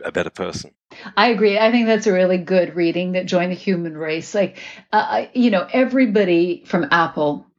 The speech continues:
Speaker 2: talks about the fact that it was very notable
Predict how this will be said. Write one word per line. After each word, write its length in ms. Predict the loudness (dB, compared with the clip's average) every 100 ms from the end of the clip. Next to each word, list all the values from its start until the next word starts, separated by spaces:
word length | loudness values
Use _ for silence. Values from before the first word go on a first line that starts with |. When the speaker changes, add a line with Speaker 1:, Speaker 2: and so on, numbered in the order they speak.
| _ _ _ _
Speaker 2:
talks 300 | 0 0 2
about 220 | 0 0
the 40 | 0
fact 280 | 2 2 2
that 360 | 2 2 -2 -10 _ -2
it 120 | 2
was 160 | 2
very 360 | 2 2 4 0
notable 800 | 0 0 2 2 0 -4 -6